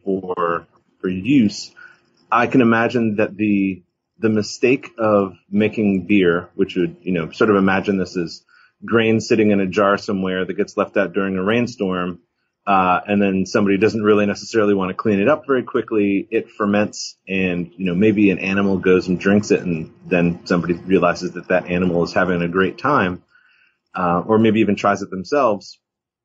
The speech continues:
Uh, you know, I, that seems like a, a,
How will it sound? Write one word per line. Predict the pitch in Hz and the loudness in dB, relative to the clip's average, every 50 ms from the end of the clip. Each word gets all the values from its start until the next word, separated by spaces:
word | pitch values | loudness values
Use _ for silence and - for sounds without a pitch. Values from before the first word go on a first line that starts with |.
| _ _ _ - | _ _ _ -14
Uh, | 92 92 90 85 76 - - _ _ _ - | -10 -8 -6 -6 -8 -10 -14 _ _ _ -8
you | - 120 | -4 -4
know, | 107 | -2
I, | 92 107 | 0 0
that | 120 104 110 127 123 - | -2 -2 0 -2 -2 0
seems | - 147 143 131 120 | 0 0 0 0 0
like | 123 110 - - | -2 -2 0 0
a, | 101 95 90 90 87 - - | 2 4 4 2 0 0 -6
a, | 95 | -8